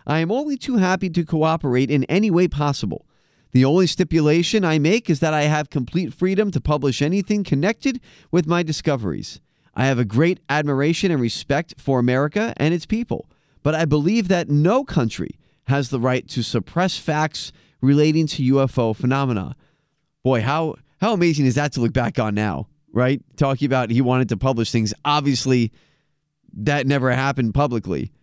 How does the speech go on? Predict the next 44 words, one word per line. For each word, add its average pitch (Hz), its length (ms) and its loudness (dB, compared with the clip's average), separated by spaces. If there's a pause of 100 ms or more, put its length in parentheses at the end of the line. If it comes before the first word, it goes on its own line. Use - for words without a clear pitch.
(600)
He 131 140 4
goes 143 300 2
on, 131 260 2
he, 117 340 0
he 117 140 0
finishes 120 400 -2
off 123 220 -2
here. 117 120 0
He 104 60 0
says, 113 400 0
"I 151 120 0
have 202 280 0
no 180 160 0
political 123 540 0
leanings 101 500 0
and 123 160 0
sincerely 156 540 0
believe 135 400 0
that 127 240 0
the 120 80 -2
world 143 360 0
has 139 240 0
the 123 120 -6
right 135 220 -2
to 131 100 -4
know 127 480 2 (320)
the 123 80 0
true 143 240 2
facts. - 760 -6 (340)
There 143 140 4
is 135 160 4
absolutely 156 580 0
no 160 280 2
doubt 175 580 -2
that 135 160 2
an 131 140 0
alien 170 460 2
race 139 460 -2 (300)
is 165 220 2
carrying 170 520 2
out 131 400 0 (180)
a 127 120 0
construction 175 680 -2
project 135 600 -2